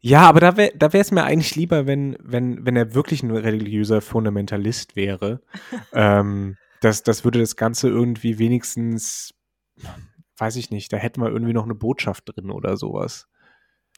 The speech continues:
Speaker 2: Hm.
Speaker 1: Eine, die
Speaker 2: Hier
Speaker 1: wir
Speaker 2: ist
Speaker 1: kennen und die wir schon zehntausend Mal durchexerziert haben, aber, hä?
Speaker 2: Hier ist es einfach Taka, das Arschloch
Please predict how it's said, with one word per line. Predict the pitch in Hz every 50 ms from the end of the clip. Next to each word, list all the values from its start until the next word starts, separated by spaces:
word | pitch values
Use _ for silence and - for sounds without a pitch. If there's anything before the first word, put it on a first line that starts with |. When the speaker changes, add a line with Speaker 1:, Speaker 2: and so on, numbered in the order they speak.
| _ _ _ _
Speaker 2:
Hm. | - 185 185 180 147
Speaker 1:
Eine, | 123 131 135
die | 123 131
Speaker 2:
Hier | 127 135
Speaker 1:
wir | 131
Speaker 2:
ist | - -
Speaker 1:
kennen | 131 139 156 160
und | 151 131
die | 123 123
wir | 131 -
schon | - 139 123
zehntausend | - - 127 123 127 123 120 117 117
Mal | 117 110
durchexerziert | 110 127 135 151 156 139 - 151 131 - - 147 135 131
haben, | 131 131 131 135
aber, | 127 113 113 117 113 110
hä? | 120 127 143 156 143 123 - _ _ _ _ _ - -
Speaker 2:
Hier | - 226 254
ist | 285 277 -
es |
einfach | - 185 208 240 240 - 240 202 - - -
Taka, | _ - 196 190 180 196 - 233 208 202 190 196 190
das | - 180 175 170 - -
Arschloch | - 151 160 - - 165 151 151